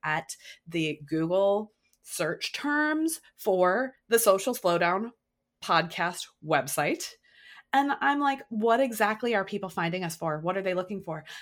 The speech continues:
I know a lot of times with podcasting, it can be word of mouth. It can be your guests sharing it. You know, like, people hear about podcasts a little bit more organically versus seeking them out. But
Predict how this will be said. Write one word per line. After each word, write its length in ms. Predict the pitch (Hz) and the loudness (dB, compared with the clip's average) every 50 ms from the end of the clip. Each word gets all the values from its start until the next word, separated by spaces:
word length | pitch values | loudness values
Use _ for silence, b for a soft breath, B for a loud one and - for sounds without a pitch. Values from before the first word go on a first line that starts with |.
| B B | B B
I 80 | 214 226 | 2 4
know 160 | 233 233 233 | 4 4 4
a 20 | |
lot 180 | 226 220 208 202 | 4 4 4 4
of 60 | 202 | 2
times 220 | 208 226 202 190 | 0 -2 -4 -4
with 100 | 185 180 | -6 -8
podcasting, 640 | - - 180 170 170 - 175 170 165 - 190 190 165 | -6 -4 -4 -4 -4 -4 -6 -6 -6 -6 -8 -8 -8
it 140 | 131 - - | -8 -12 -10
can 80 | - 160 | -8 -8
be 80 | 160 | -8
word 180 | 147 147 131 131 | -6 -8 -10 -10
of 140 | 131 - 175 | -10 -6 -2
mouth. 340 | 185 190 190 190 190 185 | 0 2 2 2 0 -2
It 100 | 156 147 | -6 -10
can 140 | - 147 143 | -10 -10 -12
be 80 | 147 156 | -12 -12
your 200 | 143 120 113 131 - - | -14 -16 -16 -18 -10 -4
guests 280 | 196 185 180 175 - | -4 -2 -2 -2 -4
sharing 420 | - - 180 165 165 165 165 165 160 | -4 -2 0 0 0 0 0 0 -2
it. 160 | 156 156 - | -2 -4 -4
You 100 | - 170 | -4 -2
know, 140 | 156 147 151 | -2 0 0
like, 160 | 147 143 135 | 0 -2 -4
people 260 | - - 170 170 180 180 | -4 -4 -2 -2 -2 -2
hear 220 | 180 170 156 156 | -2 -2 -2 0
about 200 | 156 147 - - | 0 0 -2 -2
podcasts 440 | - 143 143 143 - 139 131 - 147 | -4 -4 -4 -4 -6 -8 -6 -6 -6
a 40 | 139 | -4
little 220 | 143 143 143 143 | -2 -2 -2 -2
bit 160 | 147 - - | -4 -6 -6
more 180 | 143 139 139 - | -6 -6 -6 -6
organically 600 | 135 139 127 135 156 185 226 226 - 262 262 247 | -6 -8 -8 -8 -8 -8 -8 -8 -6 -6 -6 -6
versus 360 | 208 156 147 147 - 147 139 | -6 -6 -8 -8 -8 -10 -10
seeking 360 | - - 143 139 135 135 135 | -12 -12 -14 -16 -16 -16 -16
them 160 | 131 123 120 - | -16 -16 -10 -6
out. 380 | 247 277 254 185 170 170 - _ B B B B B B B B - | -2 -2 0 -2 -2 -4 -8 _ B B B B B B B B -14
But 720 | 170 165 226 226 208 185 175 180 214 - - - - - | 0 4 6 8 8 8 8 6 4 2 0 -4 -10 -10